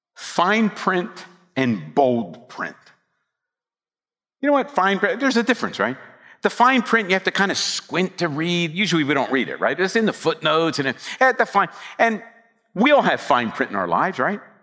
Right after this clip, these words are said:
And so for this guy, the fine print was, you know, the year he was born and the college he went to and the career that he had and the hobbies that he liked. And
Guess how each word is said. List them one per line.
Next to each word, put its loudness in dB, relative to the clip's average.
And 4
so 2
for 0
this 2
guy, 2
the 2
fine 2
print -2
was, 4
you 0
know, 0
the -2
year 2
he 2
was -2
born 0
and -2
the -4
college 0
he -4
went -2
to -2
and -2
the -2
career -2
that -2
he -2
had 0
and -2
the 0
hobbies -2
that -2
he -4
liked. 0
And -8